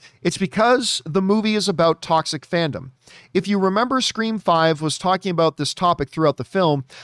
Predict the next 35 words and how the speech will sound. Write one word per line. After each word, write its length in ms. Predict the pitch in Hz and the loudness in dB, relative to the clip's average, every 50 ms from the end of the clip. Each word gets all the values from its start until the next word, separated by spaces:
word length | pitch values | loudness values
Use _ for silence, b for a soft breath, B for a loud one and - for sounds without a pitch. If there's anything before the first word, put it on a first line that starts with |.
| B B | B B
I'm 100 | 165 170 | -4 -2
a 40 | 170 | -2
huge 360 | 131 - 233 247 247 - - | 0 2 2 2 2 0 0
fan 200 | 214 208 208 196 | 0 2 2 2
of 80 | 185 | 0
Scream, 360 | - - - 180 180 175 175 165 | 0 -2 -2 0 0 2 2 0
and 120 | 151 143 | 0 0
those 360 | 160 175 185 185 190 185 - | 2 4 4 4 4 2 -2
films 420 | - - 175 170 165 170 165 160 - | -2 0 0 2 2 0 0 -2 -2
are 140 | 139 135 | -2 -2
part 360 | 131 - - - 175 202 196 - | -2 -2 0 0 0 0 0 -2
of 100 | 175 147 | -4 -2
why 300 | 143 151 151 151 151 151 | 0 2 2 4 2 2
I 180 | - - 147 147 | 0 0 0 0
want 420 | 143 135 139 143 139 139 - _ | 0 0 0 0 0 -2 -4 _
to 180 | - - - 143 | -10 -8 -6 -4
make 260 | 135 135 127 123 127 | -2 -2 -2 -4 -4
film." 380 | - - - 147 139 120 107 b b b b b b b b b b b _ _ - - - | -6 -6 -4 -4 -2 -4 -6 b b b b b b b b b b b _ _ -20 -16 -8
L-, 240 | 339 330 349 - 269 | -4 -2 -2 0 2
look, 200 | 349 330 196 - - - - | 2 2 0 0 -6 -8 -8
you're 180 | 185 190 240 220 | -4 -2 0 0
right 680 | 185 185 262 311 302 196 131 120 127 - - - - _ _ _ _ _ _ _ _ _ _ _ _ _ _ _ _ _ _ _ _ _ _ _ _ _ _ _ _ | 0 2 2 2 2 0 -2 -4 -6 -8 -10 -10 -12 _ _ _ _ _ _ _ _ _ _ _ _ _ _ _ _ _ _ _ _ _ _ _ _ _ _ _ _
that 360 | 139 180 202 196 185 - - | -2 0 2 2 2 0 0
there 160 | 147 214 214 220 | 2 2 2 2
is 200 | 240 262 269 - | 2 0 0 0
a 80 | 233 | -2
part 460 | 175 - - - - 233 269 254 - | -4 -6 -8 -2 0 2 2 2 0
of 120 | - 208 160 | -2 -2 -2
the 80 | 180 | -2
film 260 | 165 - 196 190 180 170 | -2 0 0 2 2 2
that 140 | 165 160 | 0 0
is 100 | 156 135 | 0 -4
about 340 | - 127 - 170 160 156 - | -4 -2 0 0 0 0 -2
toxic 440 | - 156 147 147 - - 143 - - | -2 -2 -2 -2 -2 -6 -10 -10 -6
fandom 440 | - 180 165 139 104 67 - - | -4 -4 -4 -4 -6 -8 -14 -18